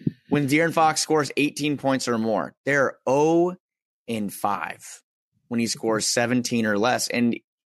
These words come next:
De'Aaron, yeah, granted, last night he had twenty-four. That's the one loss, and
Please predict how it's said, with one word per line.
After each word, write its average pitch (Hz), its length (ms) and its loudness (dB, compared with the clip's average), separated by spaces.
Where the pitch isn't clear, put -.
De'Aaron, 156 540 2
yeah, 180 280 2
granted, 170 260 2
last 156 240 2
night 156 120 0
he 156 60 0
had 135 120 0
twenty-four. 135 580 0
That's 113 200 0
the 131 80 2
one 127 220 2
loss, 143 480 -2
and 113 340 -2